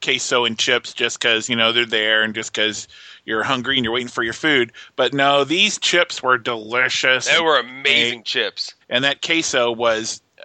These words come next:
Speaker 1: wa-, uh, had a tremendous amount of actual cheese in it. I mean, you know, not
Speaker 2: Yeah.
Speaker 1: a,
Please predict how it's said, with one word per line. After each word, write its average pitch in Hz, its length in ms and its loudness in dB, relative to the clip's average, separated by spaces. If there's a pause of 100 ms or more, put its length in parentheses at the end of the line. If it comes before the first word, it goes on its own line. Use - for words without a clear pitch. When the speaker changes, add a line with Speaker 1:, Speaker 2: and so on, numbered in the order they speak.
Speaker 1:
wa-, 131 220 0
uh, 135 160 4
had 139 360 2
a 123 100 0
tremendous 156 400 -2
amount 131 280 2
of 107 100 -4 (100)
actual 131 640 0
cheese 123 600 -4
in 113 100 -2
it. 98 180 -6 (100)
I 120 100 0
mean, 117 140 0
you 123 80 0
know, 113 160 2
not 120 280 2
Speaker 2:
Yeah. 117 160 4
Speaker 1:
a, 110 40 -4